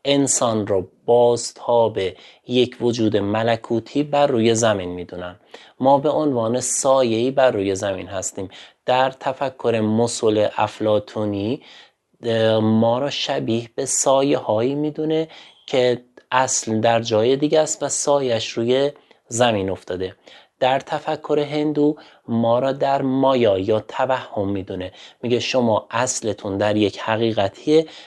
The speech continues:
و این جهان یه وهمه که شما در اون وهم دارید زندگی می‌کنید. در مایا دارید حیات خودتون رو طی می‌کنید. ما پس در یک محیط موقتی هستیم، در یک دوران موقت هستیم که این دوران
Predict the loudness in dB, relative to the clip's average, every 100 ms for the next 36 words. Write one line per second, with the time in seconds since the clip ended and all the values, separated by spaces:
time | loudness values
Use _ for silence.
0 | -6 -6 -4 -2 0 2 2 2 -2 0
1 | 0 2 0 0 -2 -8 -8 -8 -6 -4
2 | -2 -2 -2 -4 -2 0 0 -2 -8 -4
3 | -4 -2 0 0 0 -2 -6 -8 -8 -10
4 | -12 -20 -20 _ -2 0 2 2 2 2
5 | 4 4 2 -2 -10 -20 _ 0 2 4
6 | 2 -4 -4 -2 -2 -4 -2 0 0 -2
7 | -20 _ -6 -2 0 -2 -6 -8 -10 -12
8 | -20 -14 -4 -2 -2 -6 -8 -6 -4 0
9 | 0 0 -4 -2 -4 -6 -4 0 0 0
10 | -2 -4 -4 -6 -4 -6 -6 -10 -12 -18
11 | -14 -6 0 2 0 0 2 4 2 0
12 | 0 0 -2 -4 -6 -6 -6 -8 -12 -10
13 | -8 -4 -2 0 -2